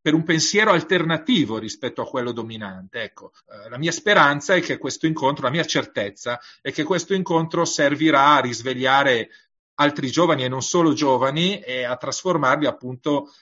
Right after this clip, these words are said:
in protagonisti di un cambiamento che, eh, di fronte alla evidente crisi del modello di sviluppo esistente e al rischio di involuzioni autoritarie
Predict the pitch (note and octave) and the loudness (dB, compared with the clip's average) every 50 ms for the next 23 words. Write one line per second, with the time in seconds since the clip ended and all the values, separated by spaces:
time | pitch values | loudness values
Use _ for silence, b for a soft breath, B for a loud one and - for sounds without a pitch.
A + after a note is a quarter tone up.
0 | B B C#3 B2+ - C#3+ C#3 - D3 C#3+ E3 D#3 D3+ D3 D3 - E3 - C#3+ C3+ | B B -14 -10 -6 -4 0 2 2 2 2 2 2 2 2 2 2 2 0 0
1 | B2+ - D3 C3 B2+ B2+ D3 D#3+ D#3 D3 B2 B2 B2+ B2+ - - D3+ D3 D3 D3+ | 0 -2 -2 -2 0 0 0 0 0 0 -2 -4 -6 -8 -6 0 2 4 4 4
2 | D3 B B B B B _ - - C#3+ C#3 C3+ C3+ - A2+ G#2+ G2+ A2 A#2 - | 2 B B B B B _ -10 -6 -2 -2 -2 -2 -4 -6 -12 -10 -12 -14 -8
3 | - D3+ D3 D3 C#3+ - C3+ B2 B2+ B2 A2+ B2 A#2 D3 D3+ D3 D3 C3+ A#2+ - | -4 -2 -2 -2 0 0 0 2 2 0 0 0 -2 0 -2 0 -2 -6 -6 -4
4 | C#3+ C#3+ D#3+ F#3 F3 D#3 - - A#2 G#2+ G2+ G#2 G#2 G#2+ G#2+ G#2 - - _ A#2+ | 0 0 2 2 2 0 -2 -4 -8 -8 -8 -10 -12 -14 -14 -16 -18 -18 _ -12
5 | A2+ G#2+ A2+ A#2+ A2+ A2+ C#3 C#3 C3 B2+ B2 A2+ A2+ A#2 G2+ - A#2+ B2 D3 D3 | -12 -10 -8 -6 0 4 4 4 4 4 0 -4 -6 -8 -10 -8 -4 -2 -2 -2
6 | D3 C3 A#2 G#2+ G#2 D3+ D3 - - C3+ B2+ B2+ B2+ B2+ _ - D#3 D#3+ D#3 D#3 | -2 -4 -8 -6 -4 -4 -6 -6 -4 -4 -4 -4 -4 -6 _ -2 -2 -2 -2 -4
7 | B B B B B B - B2+ B2+ C3 D3 E3+ F#3 E3+ - - - D3 C#3+ C3+ | B B B B B B -6 -4 -2 0 0 0 0 -2 -4 -4 -2 -2 -2 -2
8 | A#2+ B2+ C3 B2 B2 C3 C3+ C3 C3+ B2+ - - - D#3+ D#3 D#3 D3+ D#3 C#3 C3+ | -2 -6 -8 -6 -4 -4 -4 -4 -4 -8 -10 -10 -8 -6 -6 -4 -2 -2 -2 -2
9 | - - C3 B2 A#2+ A#2 - D#3 D#3 C#3 A2+ G2+ G2+ G2 F#2+ F#2+ _ | -4 -6 -8 -8 -8 -6 -2 0 0 0 0 -2 -4 -8 -10 -10 _